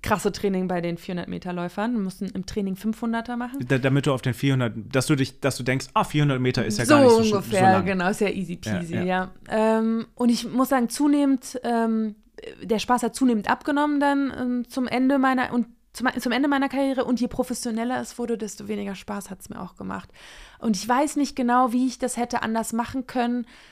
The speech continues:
Speaker 1: dass es mir noch mehr Spaß gemacht hätte. Ähm, weil, ey, ich muss ehrlich sagen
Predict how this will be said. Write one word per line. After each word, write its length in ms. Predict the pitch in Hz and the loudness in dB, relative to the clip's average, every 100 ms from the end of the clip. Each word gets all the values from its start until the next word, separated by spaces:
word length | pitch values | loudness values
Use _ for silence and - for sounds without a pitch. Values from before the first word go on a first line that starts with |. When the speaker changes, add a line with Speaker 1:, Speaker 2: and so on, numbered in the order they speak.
| _ | _
Speaker 1:
dass 160 | 220 196 | 0 0
es 120 | 220 | 0
mir 140 | 226 226 | 2 2
noch 160 | 220 | 2
mehr 220 | 214 214 | 2 0
Spaß 400 | 208 240 240 226 | 0 2 2 0
gemacht 600 | - 190 185 - - - - | -6 -6 -6 -8 -14 -18 -14
hätte. 600 | - 208 - 185 180 - | -4 -4 -2 -4 -4 -6
Ähm, 320 | 202 196 196 | -6 -4 -2
weil, 260 | 208 202 202 - - - | 2 2 2 -6 -20 -8
ey, 140 | - 196 | 0 0
ich 120 | 190 | 2
muss 200 | 202 196 | -2 0
ehrlich 280 | 220 214 208 | 0 0 0
sagen 460 | 208 202 208 208 | -2 -2 -2 -6